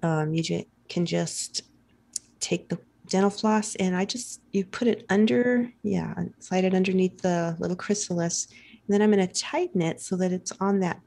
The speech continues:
brown stem that's at the top. And, you know, you just pull it, but not real hard. You don't wanna to yank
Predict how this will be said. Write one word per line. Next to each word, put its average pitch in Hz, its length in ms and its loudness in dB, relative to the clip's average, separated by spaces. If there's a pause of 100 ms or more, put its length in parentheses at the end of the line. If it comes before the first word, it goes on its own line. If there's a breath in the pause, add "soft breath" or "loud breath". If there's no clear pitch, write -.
brown 170 540 0
stem 151 880 -2
that's - 220 -6
at - 160 -4
the - 80 -8 (100)
top. - 540 -2 (960 loud breath)
And, 156 440 2
you - 140 0
know, 160 80 2
you 160 160 0 (560)
just - 300 -10
pull 202 260 0
it, 202 160 2
but 190 140 0
not 196 380 0
real 170 240 -2
hard. 143 460 -4 (120)
You 160 100 -4
don't 165 140 -4
wanna 156 400 -4 (680)
to - 180 -4
yank 151 580 -4